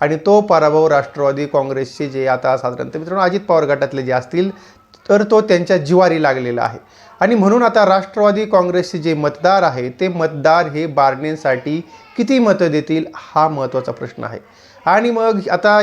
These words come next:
मित्रांनो ही बारणेंसाठी डोकेदुखी ठरणार आहे. आणि पण आता ह्या मतदारसंघातील जर आपण पहिल्यांदा बघितलं तर मित्रांनो आता साधारणतः बारणेंच्या बाजूनं काँग्रेसची मतं जाणार नाहीत,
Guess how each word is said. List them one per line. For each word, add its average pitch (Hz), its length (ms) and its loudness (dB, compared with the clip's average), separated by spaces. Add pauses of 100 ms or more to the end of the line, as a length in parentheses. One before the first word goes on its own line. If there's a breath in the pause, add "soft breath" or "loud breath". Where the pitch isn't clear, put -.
मित्रांनो 190 320 -2
ही 180 140 -2
बारणेंसाठी 160 720 -2
डोकेदुखी 135 640 -6
ठरणार 127 360 -4
आहे. 117 160 -4 (420 loud breath)
आणि 208 160 2
पण 233 200 2
आता 226 140 2
ह्या 202 200 4
मतदारसंघातील 196 960 0
जर 180 120 2
आपण 170 240 0
पहिल्यांदा 160 380 0
बघितलं 156 600 0
तर 165 460 2
मित्रांनो 147 560 -4
आता 156 520 0
साधारणतः 135 520 -2
बारणेंच्या 151 520 0
बाजूनं 143 260 -2
काँग्रेसची 139 440 -2
मतं 147 220 -4
जाणार 147 320 -2
नाहीत, 151 180 -4